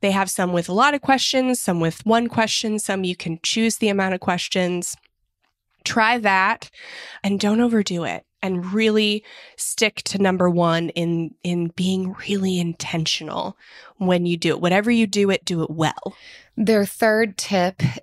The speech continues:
Speaker 2: is related to Tim Ferriss's gratitude journal methods. I don't follow him, but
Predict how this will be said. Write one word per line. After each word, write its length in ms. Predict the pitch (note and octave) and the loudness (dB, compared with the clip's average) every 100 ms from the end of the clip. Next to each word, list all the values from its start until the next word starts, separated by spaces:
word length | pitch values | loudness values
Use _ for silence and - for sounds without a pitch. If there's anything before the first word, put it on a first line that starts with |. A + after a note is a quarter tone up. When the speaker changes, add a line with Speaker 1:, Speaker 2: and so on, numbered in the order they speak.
| - | 0
Speaker 2:
is 480 | F#3 F3+ F3 F3 F#3 | 2 4 2 0 0
related 680 | F3+ F3 F3 F3 F#3 F3 - | 0 2 2 4 2 0 -6
to 600 | - F#3 F3 E3 E3 - | -2 2 2 2 2 0
Tim 380 | - - F#3+ F#3 | -4 0 2 2
Ferriss's 960 | - - D#3 D3 D3 F3 - A3 G#3 - | 0 0 2 4 2 0 2 2 2 -2
gratitude 720 | A3 G#3 G#3+ A3 - A3+ G#3+ | 0 0 0 -2 0 2 2
journal 440 | - G#3 G#3+ G#3+ G#3+ | 2 2 4 4 4
methods. 880 | G3+ G#3+ - G#3 G#3 F#3+ - - - - - _ _ _ _ F3 | 2 0 0 2 2 -2 -6 -8 -12 -20 -20 _ _ _ _ -6
I 100 | D#3+ | -4
don't 360 | D#3+ - D#3+ | -2 -4 -4
follow 420 | - D#3 D3+ D#3 E3+ | -2 0 4 2 4
him, 400 | E3 D3 D#3+ E3 | 2 0 0 0
but 280 | E3+ - | 0 0